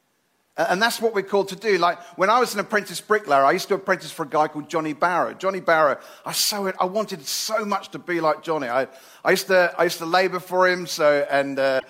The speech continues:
and I'd see him turn up in a truck and carry his tools on site, and he was a master craftsman.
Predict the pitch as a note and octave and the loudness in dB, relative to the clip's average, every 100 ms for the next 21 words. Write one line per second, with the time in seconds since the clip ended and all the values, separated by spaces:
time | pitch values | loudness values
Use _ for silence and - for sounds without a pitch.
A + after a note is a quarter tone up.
0 | - - _ C3+ C#3+ - F#3+ F#3+ F#3 F#3 | -12 -20 _ -4 -2 -2 -2 -2 0 2
1 | F3+ F3+ E3+ E3+ - F3 F3 E3+ C#3 - | 2 -2 -4 -4 2 4 4 0 -8 -8
2 | F3 F3 E3 - F3+ D#3 D#3+ F3 D#3+ C#3+ | -4 -4 -4 -4 -4 -6 -6 -2 -2 -4
3 | D3+ E3+ D#3 D3+ E3+ F3+ G3 G#3 F#3+ F#3 | -6 -6 -6 -6 -8 -8 -4 -4 -4 -8
4 | - C#3+ E3 D#3 D#3+ - G2 | -14 -12 -10 -8 -8 -10 -20